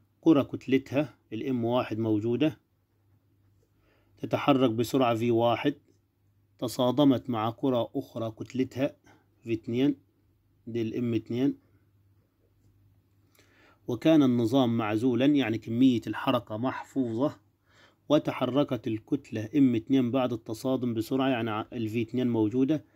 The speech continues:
عاوز سرعة الكرة الأولى اللي هي في وان. طبعًا بعد التصادم هنخليها شرطة شرطة. طبعًا في هذه المسألة دي موجودة في البنك، موجودة في الكتاب، فيها لبس،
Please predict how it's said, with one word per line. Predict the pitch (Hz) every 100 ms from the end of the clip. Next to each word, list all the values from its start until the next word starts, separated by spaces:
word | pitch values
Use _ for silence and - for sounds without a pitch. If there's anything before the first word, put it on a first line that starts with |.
| _ _ -
عاوز | 110 135 139 139 135 117 -
سرعة | - 135 120 113
الكرة | 117 110 - 127
الأولى | 123 110 131 127 123
اللي | 120 110 113
هي | 110
في | 104 113
وان. | 104 98 - _ _ _ _ _ _ _ _
طبعًا | - 113 113
بعد | 117 117
التصادم | - 110 131 127
هنخليها | 117 110 117 117
شرطة | 110 135 131 131
شرطة. | - 104 - - - - _ _ _ _ _ _ _ _ _ -
طبعًا | 147 135
في | 123 131
هذه | 120 117 139
المسألة | 120 127 - 127
دي | 120
موجودة | 117 113 123
في | 113
البنك، | 113 117 123 -
موجودة | 113 120 113
في |
الكتاب، | 104 - 117 127 113 - _ _ _ _
فيها | - 127 117
لبس، | 127 147 - -